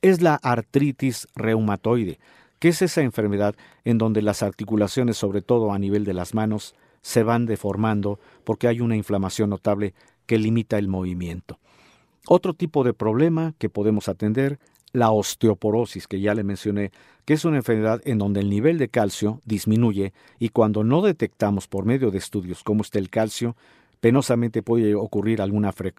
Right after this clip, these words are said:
fractura. Por eso la osteoporosis se clasifica como una enfermedad silenciosa, porque no da síntomas.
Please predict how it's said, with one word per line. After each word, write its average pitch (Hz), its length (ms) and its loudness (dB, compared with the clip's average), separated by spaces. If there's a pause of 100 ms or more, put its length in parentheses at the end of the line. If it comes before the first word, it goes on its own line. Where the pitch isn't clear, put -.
fractura. 101 460 -2 (300)
Por 160 120 6
eso 180 180 2
la 135 220 2
osteoporosis 131 880 -2
se - 160 -4
clasifica 131 540 -2
como 113 220 0
una 117 120 0
enfermedad 104 460 0 (280)
silenciosa, 147 840 0 (320)
porque 131 240 2
no 170 120 4
da 175 100 4
síntomas. 123 560 -2